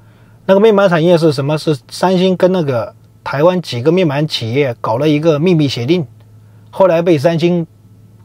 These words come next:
告密揭发，当污点证人，然后到美国来告状。就因为这个事情，美国把台湾几个高管给抓起来坐牢了。为什么美国有这个实力啊？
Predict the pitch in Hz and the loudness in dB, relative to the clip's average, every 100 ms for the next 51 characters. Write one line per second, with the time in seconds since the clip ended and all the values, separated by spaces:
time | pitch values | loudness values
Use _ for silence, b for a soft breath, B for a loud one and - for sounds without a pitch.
0 | - - 202 175 196 143 - - - 190 | -10 2 2 4 0 -4 -8 -2 2 4
1 | 180 170 165 - 180 180 185 165 131 185 | 4 0 -4 -4 -2 2 2 2 0 0
2 | 185 107 98 _ 127 156 151 139 110 135 | -2 -4 -10 _ -8 -4 -4 -4 -6 -6
3 | 131 110 _ _ _ - 165 202 202 _ | -6 -8 _ _ _ 0 2 2 0 _
4 | _ _ _ b b b b b - 285 | _ _ _ b b b b b 2 4
5 | 277 294 269 277 247 233 226 202 190 196 | 6 6 6 4 2 2 2 4 4 4
6 | 214 262 196 185 - _ - - 202 240 | 4 4 4 2 -2 _ -4 2 4 2
7 | 220 170 185 214 - 247 202 190 180 160 | 0 0 2 2 4 4 4 2 0 2
8 | 240 180 170 208 185 135 202 180 _ _ | 0 2 2 4 4 4 2 0 _ _
9 | _ _ _ _ _ _ _ _ - 254 | _ _ _ _ _ _ _ _ 2 2
10 | 196 190 170 135 165 139 147 147 - 127 | 4 2 2 2 2 2 0 -2 -4 -6
11 | 127 113 | -6 -10